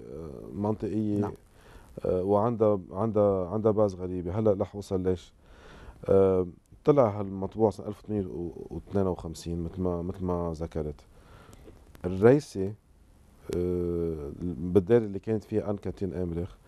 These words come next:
Speaker 1: بتضل تحفز الكنيسة إنه يا عمي شوفوا كتابات، ش-، مش كتاباتها، إنه شوفوا مذكرات تبعها يلي، يلي كتبهم برنتانو،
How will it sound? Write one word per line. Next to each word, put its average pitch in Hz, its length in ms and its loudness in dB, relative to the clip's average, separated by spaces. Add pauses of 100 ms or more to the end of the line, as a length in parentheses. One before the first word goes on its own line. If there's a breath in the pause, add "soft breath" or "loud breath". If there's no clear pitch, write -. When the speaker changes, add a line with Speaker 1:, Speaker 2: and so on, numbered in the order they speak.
(640 loud breath)
Speaker 1:
بتضل 107 260 8
تحفز 113 420 -6
الكنيسة 113 540 -2
إنه 101 440 -2
يا 101 120 0
عمي 113 220 0
شوفوا 120 480 -4
كتابات، 104 540 2
ش-، - 120 -14
مش 95 240 -8
كتاباتها، 113 460 2
إنه 95 100 -4
شوفوا 110 400 0 (120)
مذكرات 104 520 2
تبعها 95 360 0
يلي، 95 360 -2
يلي 98 180 2
كتبهم 101 480 0
برنتانو، 87 520 -4